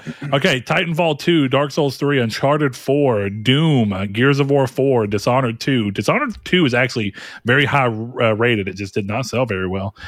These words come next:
Uh, The Witness, The Last Guardian, Watch Dogs two, FIFA seventeen,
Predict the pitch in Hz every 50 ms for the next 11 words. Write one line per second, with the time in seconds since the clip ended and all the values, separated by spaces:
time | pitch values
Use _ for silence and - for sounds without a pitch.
0 | - - - - 123 120 117 113 117 113 107 107 127 175 - 165 180 196 208 214
1 | 208 - - - - - - 110 120 117 113 113 117 135 156 165 - - 131 117
2 | 123 120 127 139 151 160 156 160 165 175 175 180 185 185 _ _ _ - 127 139
3 | 165 165 - - 175 170 165 160 - - - - 160 160 165 165 - - 165 156
4 | - 160 135 - 170 160 151 143 143 131 - - 151 151 147 147 147 143 143 147
5 | 143 147 147 151 151 151